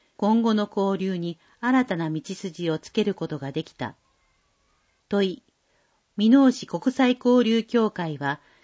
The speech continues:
外国人市民の人権保障をミッションとしてホームページに掲載しているが、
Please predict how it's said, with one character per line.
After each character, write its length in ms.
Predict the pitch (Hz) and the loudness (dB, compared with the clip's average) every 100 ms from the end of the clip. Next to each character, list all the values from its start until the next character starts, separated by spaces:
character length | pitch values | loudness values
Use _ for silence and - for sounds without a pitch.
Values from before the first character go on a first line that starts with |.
| - | -4
外 200 | 226 254 | 0 0
国 260 | 247 254 | 0 -2
人 220 | 240 233 | 0 -2
市 180 | 233 233 | -2 -2
民 240 | 208 180 160 | -2 0 -2
の 160 | 139 | -4
人 280 | - 220 254 | -2 2 2
権 260 | 247 240 233 | 2 0 0
保 140 | 233 | -4
障 340 | 220 202 165 143 | -4 -4 -2 -2
を 80 | |
ミ 140 | 147 202 | -2 -4
ッ 20 | |
シ 160 | - 185 | -4 -6
ョ 80 | |
ン 60 | 160 | -4
と 120 | 160 | -6
し 120 | 160 | -10
て 220 | - 135 - _ | -8 -8 -8 _
ホ 200 | 220 240 | 2 2
ー 20 | |
ム 140 | 240 | 2
ペ 220 | 233 247 220 | 0 0 0
ー 40 | |
ジ 120 | 156 | -2
に 120 | 156 147 | -6 -6
掲 220 | 190 190 | -4 -4
載 260 | 208 185 | -4 -4
し 80 | 180 | -6
て 100 | - | -6
い 120 | 175 | -4
る 140 | 175 160 | -4 -4
が、 220 | 147 139 | -6 -8